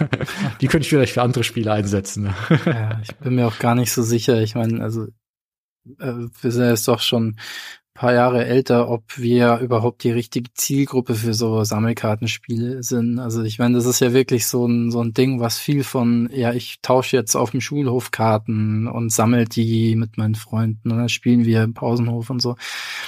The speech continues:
Speaker 2: Ähm, ja, also es läuft ohne Ende, das weiß ich.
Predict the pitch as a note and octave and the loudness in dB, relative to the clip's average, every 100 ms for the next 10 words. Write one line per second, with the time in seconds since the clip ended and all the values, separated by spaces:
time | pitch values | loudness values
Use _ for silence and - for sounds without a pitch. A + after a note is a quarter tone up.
0 | - - _ - C#3 A2+ A#2 A2+ A2+ A2 | -12 -16 _ -4 2 4 4 4 4 0
1 | A2 - - _ _ _ - G2+ G2+ G#2 | -2 -10 -10 _ _ _ -6 -4 -4 -6
2 | - - C3 B2 A2+ B2 B2 D3+ - B2+ | -8 -4 -2 0 0 4 4 4 0 0
3 | C#3 C3 B2+ C#3+ C3 A#2+ - A#2 C3 C3 | 2 4 4 2 2 0 0 2 2 2
4 | A#2+ B2+ - - | 0 0 -6 -10